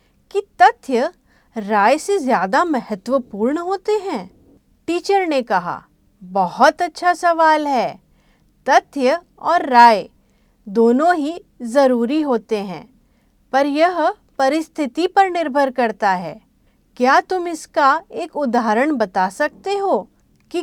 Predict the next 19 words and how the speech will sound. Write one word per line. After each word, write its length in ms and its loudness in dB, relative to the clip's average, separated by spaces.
कब 160 4
तथ्यों 380 -2
पर 200 4
ध्यान 360 -4
देना 300 -4
चाहिए 600 -2
और 260 0
कब 300 2
राय 400 4
पर? 340 -10
कोशिश 460 2
करो, 400 -2
तुम 200 -2
यह 240 0
कर 180 4
सकते 500 -2
हो।" 280 -10
गुरप्रीत 640 0
ने 280 -2